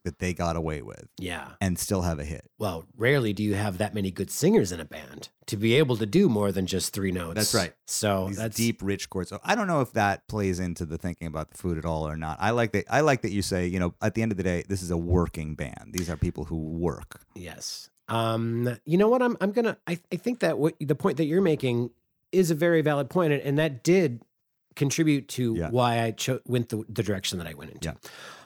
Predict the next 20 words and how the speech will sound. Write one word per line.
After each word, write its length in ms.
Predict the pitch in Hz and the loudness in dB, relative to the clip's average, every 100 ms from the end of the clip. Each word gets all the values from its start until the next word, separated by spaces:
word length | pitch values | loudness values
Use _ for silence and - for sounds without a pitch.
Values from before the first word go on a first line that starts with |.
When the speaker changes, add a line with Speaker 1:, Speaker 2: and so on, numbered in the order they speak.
| - | -6
Speaker 2:
Now, 260 | 131 127 127 | -2 0 0
there 180 | 151 | 2
is 100 | 214 | 2
a 60 | 185 | 0
dish 320 | 131 151 139 | 0 0 2
in 80 | 135 | -2
San 220 | 127 120 | 0 -2
Francisco 560 | 101 107 107 95 98 92 | -2 -6 -6 -6 -4 -2
that 240 | 98 95 | 0 -2
Speaker 1:
Mm-hmm. 400 | 82 _ _ - | -4 _ _ -12
Speaker 2:
the 120 | 131 175 | -2 2
locals 540 | 214 254 196 160 131 | 2 4 2 2 -2
might 400 | 139 139 139 - | 0 2 2 0
make 260 | 120 117 - | -2 -2 -4
fun 300 | - 107 113 | -4 0 2
of 100 | 117 | 2
a 40 | |
little 240 | 120 123 117 | 2 0 -2
bit, 220 | 120 101 | -2 -2
Speaker 1:
Mm-hmm. 160 | 95 | -4